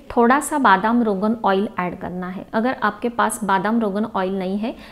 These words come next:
तो आप कोकोनट ऑयल भी इसमें ऐड कर सकते हैं। इसके बाद मिक्सी जार में इसकी फाइन पेस्ट बना लेनी है। इसे अप्लाई किस प्रकार से करना है वो भी देख लेते हैं। मास्क अप्लाई करने की प्रोसेस थोड़ी सी अलग है। हम रेगुलर जिस प्रकार से फेस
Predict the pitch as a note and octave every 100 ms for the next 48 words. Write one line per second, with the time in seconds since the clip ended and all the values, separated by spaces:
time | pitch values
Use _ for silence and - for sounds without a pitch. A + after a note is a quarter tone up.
0 | - B3 - A#3+ B3 G#3 G#3 G#3+ A3+ A3+
1 | G3+ G3 F#3+ A#3+ A3 G3 G3 G#3 G3 F3
2 | - F3 - E3 - F#3+ F#3 - - -
3 | - B3+ - D4 G#3 F#3+ - - A3+ A3+
4 | C#4+ B3 F#3+ F#3+ G3+ - A3+ - C4+ C#4+
5 | - G3+ A#3+ B3 A3+ A#3 - F3+ E3+ E3
6 | E3+ F3 F3 F3 - - - - - A#3+
7 | A#3 C#4 G3+ G#3 A3 A3+ A3+ - F#3 F3+
8 | F3+ F#3+ F#3+ F3 F#3 B3+ F4+ G3+ F#3+ F#3
9 | E3+ - - G3 - F#3 F#3+ - _ G#3+
10 | G#3 B3+ - - A3+ A3+ A#3+ A#3 G3 G#3
11 | A#3+ A3 G#3 C4 - A#3+ B3 C4 B3 F#3+
12 | F3+ F3 G3+ - F#3+ A#3 A3+ F#3+ F#3+ G#3+
13 | A3+ G3+ G#3+ A3 G3 F#3+ F#3 G3 G#3 G#3+
14 | F#3+